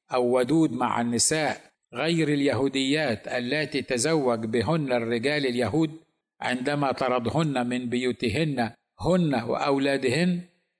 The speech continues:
وماذا عن الوديع المتواضع القلب الذي جاء يطلب ويخلص ما قد هلك،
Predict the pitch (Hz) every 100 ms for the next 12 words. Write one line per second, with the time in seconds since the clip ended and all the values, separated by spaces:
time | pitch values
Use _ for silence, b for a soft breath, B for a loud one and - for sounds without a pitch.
0 | - 139 156 190 180 170 156 160 165 156
1 | 151 160 170 143 147 143 147 147 160 151
2 | 143 143 - 160 135 123 123 127 127 135
3 | 160 135 139 156 - 143 131 135 127 151
4 | 156 143 135 - 147 143 143 117 120 139
5 | 104